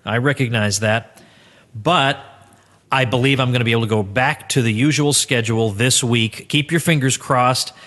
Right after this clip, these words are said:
I'm gonna shoot for five episodes a week, starting this week with this particular episode. So there you go.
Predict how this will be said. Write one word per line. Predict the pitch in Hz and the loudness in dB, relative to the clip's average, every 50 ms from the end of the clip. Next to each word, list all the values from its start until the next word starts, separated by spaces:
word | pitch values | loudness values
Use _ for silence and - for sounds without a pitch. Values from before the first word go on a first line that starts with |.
| - - - | -20 -14 -8
I'm | - 113 | -4 -2
gonna | 117 117 | 0 0
shoot | - - 160 151 | 0 0 0 0
for | 131 - 127 | -2 -2 -6
five | 113 - - 131 131 135 143 139 135 | -6 -2 -2 0 0 2 0 0 0
episodes | 139 139 - 135 - 156 143 139 135 127 | -2 -2 -2 -2 0 0 0 0 0 0
a | 131 | -2
week, | 113 117 127 127 123 - - - - - - - - - _ _ - | 0 0 0 -2 -2 -6 -12 -20 -20 -20 -20 -20 -20 -20 _ _ -6
starting | - - - 135 123 123 123 123 123 120 123 95 104 98 | -4 -4 -2 0 0 2 2 0 0 -2 -4 -6 -6 -2
this | 117 123 127 - - | 0 0 0 0 0
week | 123 117 113 120 - | -2 -2 -2 -2 -4
with | - 113 107 98 95 98 98 104 | -4 -6 -6 -6 -6 -8 -4 -2
this | 143 147 139 - - | 0 0 0 0 -2
particular | - - - - 127 - - 131 117 - 120 120 117 - | -4 -6 -8 -8 -6 -4 -2 -4 -2 0 -2 -2 0 0
episode. | 110 101 - - - - 104 95 87 87 | -2 -4 -2 -4 -4 -4 -4 -4 -6 -4
So | - - 120 110 107 | -4 -2 -2 -2 0
there | 123 135 | 0 0
you | 139 135 | 0 0
go. | 117 135 120 92 | 0 -2 -2 -4